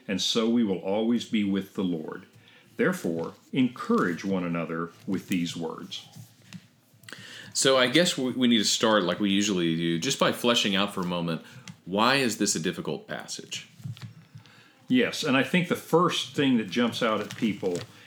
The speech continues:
Speaker 1: is when we die and we are raised to be with Jesus,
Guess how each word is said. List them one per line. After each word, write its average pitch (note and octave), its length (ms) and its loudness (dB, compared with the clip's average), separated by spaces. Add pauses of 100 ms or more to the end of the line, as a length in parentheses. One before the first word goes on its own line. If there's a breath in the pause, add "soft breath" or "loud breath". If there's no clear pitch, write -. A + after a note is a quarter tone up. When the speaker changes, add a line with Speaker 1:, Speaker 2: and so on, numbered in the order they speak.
(160 loud breath)
Speaker 1:
is G2+ 640 0 (600)
when C#3 520 2 (140)
we C3 160 4
die F#2+ 440 0
and G2 280 -2
we A#2 160 4
are A#2+ 100 4
raised F#2 600 0
to G#2+ 100 -2
be A2 440 2
with G2+ 340 -2
Jesus, F2 720 -4